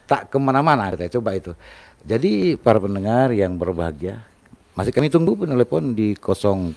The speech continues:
tujuh tujuh satu dua tujuh seratus. Padahal macam sembahyang tahajud tadi kan misalnya, ini kalau kita renungkan,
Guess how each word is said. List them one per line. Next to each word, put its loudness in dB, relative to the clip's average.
tujuh -2
tujuh -4
satu -4
dua -2
tujuh -6
seratus. -10
Padahal 6
macam 2
sembahyang 2
tahajud -6
tadi -2
kan -2
misalnya, -10
ini -6
kalau -4
kita -6
renungkan, -4